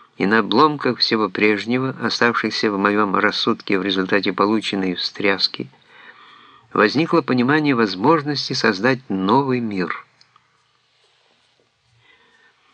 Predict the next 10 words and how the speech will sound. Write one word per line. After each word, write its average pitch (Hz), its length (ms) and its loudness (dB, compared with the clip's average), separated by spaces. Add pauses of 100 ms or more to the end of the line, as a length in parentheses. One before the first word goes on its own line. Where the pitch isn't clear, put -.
(1600)
Дабы 151 280 2
сыграть, 175 460 2
наконец, 127 460 2
собственную 104 680 2 (240)
партитуру, 160 840 2 (1200)
Следовало 196 500 4
сначала 160 440 2
покончить 127 640 2
с 101 120 -2
гаммами, 110 600 2